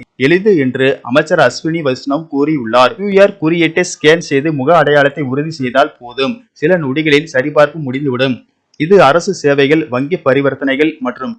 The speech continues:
பிற அடையாள சரிபார்ப்புகளை விரைவாகவும் பாதுகாப்பாகவும் மேற்கொள்ள உதவும்.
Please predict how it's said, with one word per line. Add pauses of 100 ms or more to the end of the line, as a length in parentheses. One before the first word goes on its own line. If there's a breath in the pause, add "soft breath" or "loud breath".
(200)
பிற
அடையாள
சரிபார்ப்புகளை
விரைவாகவும்
பாதுகாப்பாகவும்
மேற்கொள்ள
உதவும்.